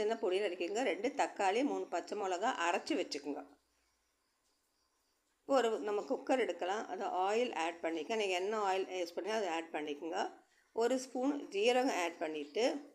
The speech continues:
அது பொரிஞ்சு வரும்போது கொஞ்சம் ஒரு, ஒரு சிட்டிகை காயம் பெருங்காயத்தை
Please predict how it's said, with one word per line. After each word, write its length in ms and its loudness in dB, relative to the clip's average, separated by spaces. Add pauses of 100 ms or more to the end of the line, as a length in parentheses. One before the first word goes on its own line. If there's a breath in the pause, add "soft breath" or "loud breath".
(260)
அது 180 2
பொரிஞ்சு 380 2
வரும்போது 420 0 (140)
கொஞ்சம் 540 -2
ஒரு, 120 -4 (520)
ஒரு 120 2 (320)
சிட்டிகை 400 0 (960)
காயம் 380 6
பெருங்காயத்தை 560 8